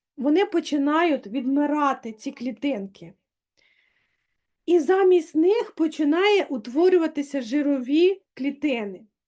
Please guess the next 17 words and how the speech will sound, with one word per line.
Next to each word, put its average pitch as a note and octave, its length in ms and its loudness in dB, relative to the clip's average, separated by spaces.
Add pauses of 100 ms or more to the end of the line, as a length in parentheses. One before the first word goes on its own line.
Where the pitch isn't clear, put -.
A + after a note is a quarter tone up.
(600)
Це G#4 380 0
і D4 100 -6
так D#4+ 300 -2
називають C#4+ 760 -2
цю C4+ 140 -8
хворобу C#4+ 720 -2
саме, D#4+ 580 -2
е, A#3+ 580 -8
печінки C#4+ 580 -2
жировий B3 480 -2
гепатоз. C4+ 800 -10 (480)
Тобто, C4+ 400 -4
якщо D4 540 -2
ми C4 380 0
не C4+ 300 -4
почистимо C4+ 840 -6
печінку A3+ 760 -8